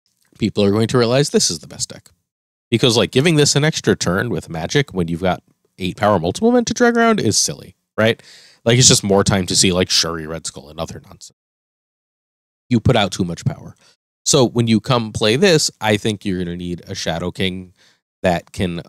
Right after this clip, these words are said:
um, lock down those multi-, the first of those multiple men as soon as possible, because, um, Shadow King on a Phoenix Force card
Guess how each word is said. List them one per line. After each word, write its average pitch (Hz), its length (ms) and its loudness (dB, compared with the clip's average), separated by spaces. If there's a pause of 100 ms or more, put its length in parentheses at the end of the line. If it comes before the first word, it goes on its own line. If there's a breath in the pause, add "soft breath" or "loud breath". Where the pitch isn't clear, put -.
um, 80 520 -2
lock 85 500 -8
down 80 480 -10 (380)
those 78 380 -4
multi-, 85 340 -6 (100)
the 85 380 -6
first - 320 -4
of 87 60 -6
those 80 240 -8
multiple 87 340 -4
men 131 340 0
as - 120 -10
soon 82 160 -6
as 80 80 -8
possible, 110 520 -4 (380 loud breath)
because, 87 540 -2 (120)
um, 78 440 -6
Shadow 87 340 -2
King 85 240 -8
on 80 140 -10
a 78 80 -10
Phoenix 92 420 -6
Force 101 340 -2
card 110 440 0